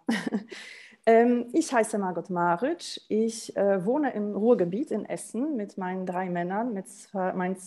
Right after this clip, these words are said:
meinen zwei Söhnen und mit meinem Mann. Und ich habe mich vor ungefähr zwei Jahren selbstständig gemacht mit Storytelling und mit authentischem Marketing. Ähm, zu deiner Frage, warum,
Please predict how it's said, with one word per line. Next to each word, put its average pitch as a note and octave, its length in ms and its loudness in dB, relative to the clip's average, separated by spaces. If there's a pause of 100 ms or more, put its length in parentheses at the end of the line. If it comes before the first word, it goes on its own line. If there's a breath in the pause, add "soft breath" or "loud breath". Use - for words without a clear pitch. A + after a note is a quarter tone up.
meinen F#3 360 -2
zwei F#3 320 4
Söhnen G3+ 400 6
und F#3+ 160 0
mit F#3+ 160 -2
meinem E3 220 -2
Mann. G#3 320 0 (640 loud breath)
Und A3 320 6
ich A3+ 160 4
habe A#3+ 180 4
mich A#3 260 0
vor G#3 440 6
ungefähr G3+ 1040 0
zwei - 260 2
Jahren G3+ 300 4
selbstständig B3+ 540 0
gemacht C#4+ 680 -2
mit G#3+ 240 -2
Storytelling G#3 800 2
und F#3+ 100 -2
mit A3 160 0
authentischem F#3+ 540 -2
Marketing. - 540 -4 (1600 soft breath)
Ähm, G#3+ 460 6
zu B3 120 2
deiner B3+ 260 8
Frage, C4 320 4
warum, A#3 680 4